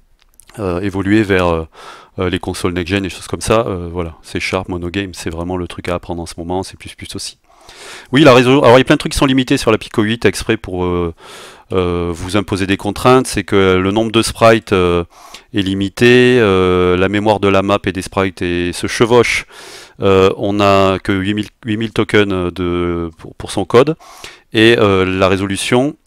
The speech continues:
est capée, ouais, et le, le, aussi le nombre de frames par seconde est limité à trente. Voilà. Donc vous voyez, euh, qu'on a, euh, je vous remontre, on a réussi à faire la même chose en quelques lignes.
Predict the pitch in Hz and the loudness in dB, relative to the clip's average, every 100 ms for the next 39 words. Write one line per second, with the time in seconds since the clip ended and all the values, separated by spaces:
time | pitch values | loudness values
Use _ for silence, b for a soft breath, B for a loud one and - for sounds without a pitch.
0 | _ _ 104 98 95 95 92 90 90 - | _ _ -2 0 0 0 -2 -2 -2 -2
1 | - 107 123 117 - 104 95 90 90 87 | 0 2 4 4 2 -2 0 0 0 0
2 | 87 85 - B B B B B _ 92 | -2 -4 -8 B B B B B _ -6
3 | 90 95 - 110 104 110 104 - 110 104 | -4 -4 -2 0 0 0 0 0 -2 -2
4 | - 101 110 127 101 92 95 - 131 - | -2 -2 -2 -2 -4 -6 -4 -2 -2 0
5 | 107 - - - _ _ _ _ _ _ | -2 -2 -12 -14 _ _ _ _ _ _
6 | _ 98 90 - B B B B B 120 | _ -4 -4 -4 B B B B B 4
7 | 120 170 196 - 127 110 107 104 - 117 | 8 8 6 2 4 6 6 4 2 4
8 | 131 127 95 92 90 87 87 87 90 95 | 6 6 6 4 2 0 -2 -4 -4 -4
9 | 156 - 107 104 107 101 95 90 101 - | -6 -6 -4 2 4 4 2 0 -2 2
10 | 104 101 95 95 98 113 101 90 87 98 | 0 2 0 -2 -2 -2 0 -4 -4 -6
11 | - 101 160 139 | -2 0 0 -2